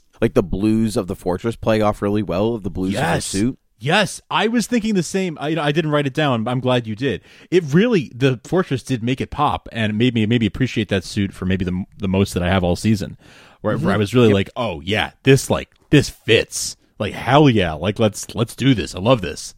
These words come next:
Speaker 1: Yeah, and I've really, I've, I really like the suit a lot.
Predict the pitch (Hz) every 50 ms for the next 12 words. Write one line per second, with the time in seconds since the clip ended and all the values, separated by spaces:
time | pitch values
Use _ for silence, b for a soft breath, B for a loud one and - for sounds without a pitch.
0 | b b b b b b b b 98 107 101 95 92 90 78 107 127 139 135 113
1 | 151 170 165 143 - - 98 101 95 - _ - 98 - - 113 120 101 85 110
2 | 107 92 92 85 85 85 - - 87 - - 101 87 76 - - 90 90 85 85
3 | 87 82 73 71